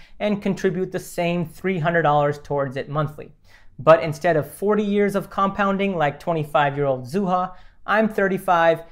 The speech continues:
and if I want to retire at sixty-five, I'm only going to get thirty years of compounding.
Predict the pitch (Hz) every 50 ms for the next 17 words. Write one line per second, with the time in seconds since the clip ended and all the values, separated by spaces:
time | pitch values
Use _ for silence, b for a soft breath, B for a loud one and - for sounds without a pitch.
0 | B B - 156 151 151 147 147 147 147 - 170 175 180 180 185 175 160 151 147
1 | - 175 165 165 160 147 135 131 - - 190 - - 208 190 - 190 180 175 175
2 | 180 170 b b b b b - 185 196 202 196 196 185 180 175 175 175 170 147
3 | 156 151 151 147 151 147 139 147 143 139 143 - - 151 147 143 143 143 135 135
4 | 139 139 131 127 131 - - 135 - - - 160 151 139 - 135 127 117 107 -
5 | 78 82